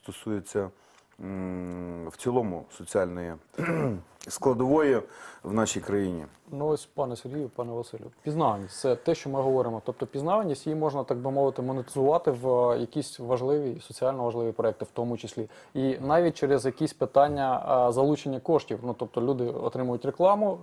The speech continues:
Speaker 2: людина отримує пізнаваність і через неї несе правильні меседжі. Тобто суспільство починає виховуватись.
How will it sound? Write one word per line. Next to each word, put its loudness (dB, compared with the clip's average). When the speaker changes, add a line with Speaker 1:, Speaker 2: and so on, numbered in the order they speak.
Speaker 2:
людина -2
отримує -4
пізнаваність 0
і -6
через 0
неї 2
несе 2
правильні 6
меседжі. -4
Тобто -6
суспільство -6
починає -4
виховуватись. -4